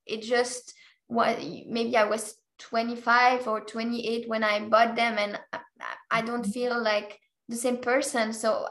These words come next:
Speaker 1: I'm never probably gonna wear these clothes, or they remind me, or they bring me in the past, or so I, I've, I, I'm s-, this month I've been back engaging with this process, uh, another layer, 'cause every time it's another layer,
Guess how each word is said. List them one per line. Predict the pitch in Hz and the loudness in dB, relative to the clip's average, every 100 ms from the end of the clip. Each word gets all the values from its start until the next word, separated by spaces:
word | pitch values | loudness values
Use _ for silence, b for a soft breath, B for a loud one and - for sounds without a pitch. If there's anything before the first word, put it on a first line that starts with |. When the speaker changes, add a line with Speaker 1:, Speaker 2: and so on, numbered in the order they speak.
| - | -4
Speaker 1:
I'm | 220 220 | -4 -2
never | 226 233 226 | -2 0 -2
probably | 220 220 214 208 214 | 2 2 2 -6 -2
gonna | 208 208 | -2 -2
wear | 208 220 202 208 | 0 2 2 2
these | 220 - | -6 -12
clothes, | 214 220 208 214 | -4 -2 -2 -2
or | 208 208 208 | 0 0 0
they | 220 | -2
remind | 214 214 214 208 208 | -2 -2 0 0 -4
me, | 208 214 | -8 -4
or | 214 | -4
they | 208 208 | -4 -6
bring | 214 214 | -6 -8
me | 208 | -8
in | 202 | -10
the | 202 | -8
past, | 220 220 214 220 214 | -2 0 0 -2 -4
or | 208 208 214 _ B B B B | -4 -4 -8 _ B B B B
so | - 247 240 240 233 - - | 0 2 4 2 0 -6 0
I, | 247 - | 0 2
I've, | 240 233 - | -2 -2 2
I, | 240 233 226 | 2 2 0
I'm | 226 | -2
s-, | - - _ _ b b _ - 90 71 220 | -6 -12 _ _ b b _ -20 -18 -12 -4
this | 277 277 | -4 2
month | 269 247 233 | 4 4 2
I've | 214 208 | -2 -2
been | 226 220 220 220 - - - | -4 -4 -4 -8 -12 -18 -4
back | 226 233 247 - - | 2 4 4 -2 -10
engaging | 220 226 240 233 233 214 | -8 -4 -2 -2 -4 -4
with | 214 | -6
this | 214 220 - | -8 -6 4
process, | 226 247 247 202 220 - - - | 4 4 0 -2 -4 -10 -12 -4
uh, | 214 - | -2 -2
another | 214 220 254 233 | 0 2 2 4
layer, | 214 226 214 220 | 4 2 0 -4
'cause | 220 220 | -6 -6
every | 220 220 | -6 -4
time | 233 226 | -2 -2
it's | 220 214 | -2 -4
another | 208 208 214 | -2 0 2
layer, | 214 240 233 226 262 | 4 2 2 -2 -4